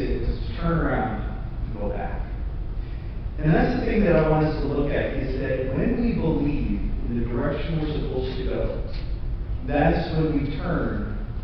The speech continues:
and start following the right direction.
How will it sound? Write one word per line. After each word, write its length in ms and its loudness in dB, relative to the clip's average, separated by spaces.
and 120 -4
start 320 0
following 680 2
the 60 -2
right 180 2
direction. 540 -4